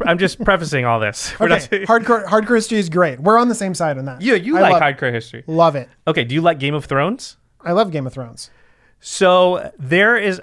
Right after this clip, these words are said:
Speaker 1: and a listener told me about this, and I wanna complain right now because the thing I'm about to talk about has been around for a couple of years, and I'm just now finding out about it. And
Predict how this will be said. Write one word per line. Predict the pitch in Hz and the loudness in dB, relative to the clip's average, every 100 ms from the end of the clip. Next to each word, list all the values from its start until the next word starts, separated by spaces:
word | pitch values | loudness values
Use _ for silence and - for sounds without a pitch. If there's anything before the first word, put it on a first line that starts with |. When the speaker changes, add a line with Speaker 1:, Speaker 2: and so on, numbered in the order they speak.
| _ | _
Speaker 1:
and | 196 226 180 - - _ _ | -4 -4 -4 -8 -10 _ _
a | 190 | 0
listener | 240 302 - 330 | 2 0 0 -2
told | - 220 208 | 0 0 0
me | |
about | 165 135 - | 2 0 0
this, | 123 123 | -4 -4
and | - 170 | -2 0
I | |
wanna | 220 277 | 2 0
complain | 196 - 190 165 | -2 -2 -2 0
right | 135 120 | 0 0
now | 120 113 | -2 -2
because | 123 135 123 - - - - _ - - | -2 -4 -4 -8 -20 -20 -20 _ -20 -14
the | 151 170 | -6 -2
thing | 247 | 0
I'm | 254 | 2
about | 220 190 | 2 0
to | - | 0
talk | 180 180 | 0 2
about | 156 | 2
has | 127 | 2
been | 139 | 0
around | 156 156 | 0 0
for | 147 | 0
a | - | -4
couple | 165 160 | -4 -2
of | 147 | -4
years, | 135 131 | -2 -2
and | 170 220 | 0 0
I'm | 208 | 0
just | 349 349 - | 2 2 2
now | 359 320 | 2 2
finding | - 254 226 202 | 2 -4 -4 -2
out | 196 202 | -2 0
about | 160 147 | 0 -2
it. | 135 147 | -2 -8
And | 156 | -10